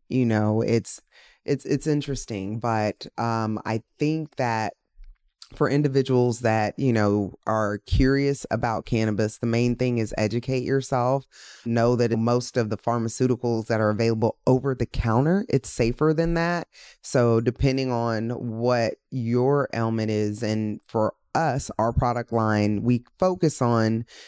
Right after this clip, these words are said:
you know, chronic pain, anxiety, performance recovery, and cognitive function. That's, that's where our rim is. Um, but as healthcare providers, we try and educate people that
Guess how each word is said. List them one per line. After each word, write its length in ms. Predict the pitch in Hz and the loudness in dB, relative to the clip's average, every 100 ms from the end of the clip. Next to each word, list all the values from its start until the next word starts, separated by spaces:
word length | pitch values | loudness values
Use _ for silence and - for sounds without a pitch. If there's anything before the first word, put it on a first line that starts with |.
| - | -4
you 160 | 147 127 | 2 4
know, 180 | 110 107 | 2 0
chronic 440 | - 123 123 78 | -2 -2 0 2
pain, 520 | 123 113 110 110 110 110 | 2 2 2 0 -2 -2
anxiety, 880 | 120 117 123 110 107 107 107 104 104 | 0 0 0 0 0 0 0 2 0
performance 640 | 110 - 131 127 117 - | -4 0 2 2 0 0
recovery, 840 | 120 104 123 117 110 110 110 110 - | -2 0 0 0 0 2 2 0 -2
and 160 | 110 | -6
cognitive 480 | - 113 117 107 101 - | -4 -4 -2 -2 -2 -4
function. 440 | 95 - - 53 - | -6 -6 -14 -14 -6
That's, 280 | 104 104 - | -6 -6 -6
that's 280 | 113 117 135 | -6 -4 -4
where 360 | 127 120 107 - | -2 0 -2 -4
our 280 | 127 135 127 | 0 0 0
rim 340 | 120 92 92 | -2 -4 -6
is. 340 | 113 - - - - - - | -10 -12 -14 -18 -20 -20 -8
Um, 320 | 120 110 110 | -2 0 0
but 220 | 110 117 101 | 0 -2 -2
as 160 | 113 | -2
healthcare 420 | 131 120 - 113 | 0 -2 0 -2
providers, 640 | - 110 120 131 123 120 120 | -2 -2 -2 -2 -2 -4 -2
we 220 | 117 110 | -4 -4
try 500 | - 127 127 123 117 - | -4 0 2 2 0 -2
and 200 | 110 - - | -4 -4 0
educate 720 | 131 131 135 131 113 90 - | 0 2 -2 0 0 -2 -6
people 480 | - 120 - 101 107 | -4 -4 0 0 2
that 320 | 95 92 101 | 0 -2 -4